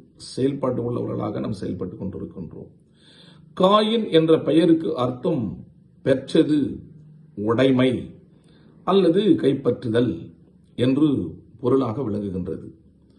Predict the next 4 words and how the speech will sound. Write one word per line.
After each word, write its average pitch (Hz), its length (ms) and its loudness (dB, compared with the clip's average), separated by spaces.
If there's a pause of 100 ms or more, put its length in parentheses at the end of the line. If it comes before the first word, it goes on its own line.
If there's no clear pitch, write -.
(1040)
காயின் 226 440 4
தன் 147 260 2
வாழ்வு 170 720 2 (220)
வாழ்வதற்காக 147 1120 2